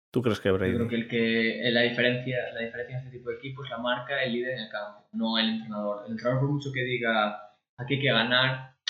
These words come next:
Speaker 2: al final es el entrenador, ¿sabes? El entrenador, ¿qué va a decir? Que hay que ganar, ¿no? Pero si, si el líder en el equipo, que en este caso es Brady,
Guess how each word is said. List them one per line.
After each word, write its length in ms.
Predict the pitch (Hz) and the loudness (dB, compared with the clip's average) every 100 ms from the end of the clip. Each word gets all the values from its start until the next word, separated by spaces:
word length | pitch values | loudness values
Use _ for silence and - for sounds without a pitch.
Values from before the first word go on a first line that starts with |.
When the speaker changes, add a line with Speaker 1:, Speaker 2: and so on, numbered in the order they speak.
| - | -8
Speaker 2:
al 80 | 127 | -4
final 160 | 160 - | 2 2
es 60 | |
el 60 | 120 | 2
entrenador, 480 | 107 98 101 107 - | 0 -2 -2 -2 -2
¿sabes? 300 | 117 101 104 | -2 -2 -4
El 80 | 104 | -10
entrenador, 360 | 104 113 113 113 | -8 -4 -4 -4
¿qué 60 | 123 | 0
va 60 | |
a 20 | 101 | 0
decir? 260 | 104 - - _ _ | -2 -8 -16 _ _
Que 60 | - | -14
hay 60 | 110 | -10
que 60 | 101 | -4
ganar, 320 | 107 113 107 | 0 2 2
¿no? 260 | 123 131 - _ _ | -2 -4 -10 _ _
Pero 200 | 123 117 | 0 2
si, 960 | - 123 117 117 117 117 117 117 - _ _ _ _ | 0 0 2 2 2 2 2 0 -4 _ _ _ _
si 240 | - - | -8 0
el 60 | 123 | 2
líder 240 | 147 180 | 4 4
en 100 | 180 | 4
el 100 | 165 151 | 2 0
equipo, 440 | - 131 113 107 | -2 -4 -4 -6
que 80 | - | -6
en 40 | 113 | -6
este 140 | 120 | -4
caso 180 | 120 - - | -4 -4 -8
es 60 | |
Brady, 500 | - 110 107 104 - | -4 -2 -2 -4 -10